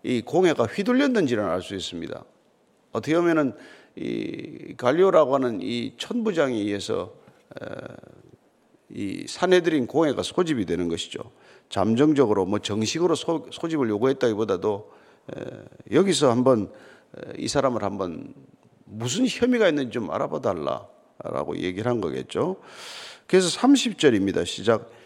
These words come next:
이튿날 천부장은 유대인들이 무슨 일로 그를 고발하는지 진상을 알고자 하여 그 결박을 풀고 명하여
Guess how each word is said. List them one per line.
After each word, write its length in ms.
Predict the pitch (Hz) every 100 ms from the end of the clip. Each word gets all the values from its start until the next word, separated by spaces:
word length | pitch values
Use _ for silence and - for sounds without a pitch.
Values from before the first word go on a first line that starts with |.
| - -
이튿날 500 | - 226 277 226 175
천부장은 680 | - 240 254 233 202 156 113
유대인들이 560 | 123 131 202 233 220 151
무슨 400 | 120 127 247 262
일로 200 | 240 190
그를 200 | 185 147
고발하는지 760 | 139 160 165 165 160 131 95 - - - -
진상을 600 | - 151 165 156 233 240
알고자 400 | 190 165 160 160
하여 140 | 156 139
그 140 | 156
결박을 640 | - 185 220 233 202 139 -
풀고 640 | - 247 220 190 131 87 - - - -
명하여 500 | 135 175 202 190 135